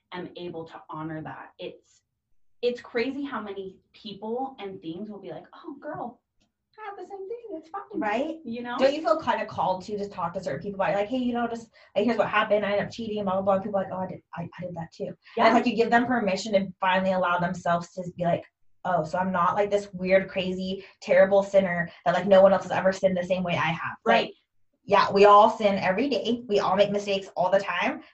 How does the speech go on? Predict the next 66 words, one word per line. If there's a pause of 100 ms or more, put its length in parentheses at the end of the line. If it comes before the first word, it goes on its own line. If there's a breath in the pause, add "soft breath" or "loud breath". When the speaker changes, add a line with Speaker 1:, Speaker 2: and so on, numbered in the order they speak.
(120)
Speaker 2:
It's
just (300)
how,
how
much
yours
might
show
up
or
how
much
you
can
cover
it
up. (260 soft breath)
But
it's
speaking
your
truth
of
that.
And,
like,
when
you
do, (200 loud breath)
it
helps
us
all
realize,
"Oh,
we're
all
normal.
We're
just
all
in
different
seasons
of
it.
And
we're
all
learning
how
to
be,
how, (220)
how
to
be
awake (340)
to
who
we
wanna
be," (100)
you
Speaker 1:
Right.
Speaker 2:
know?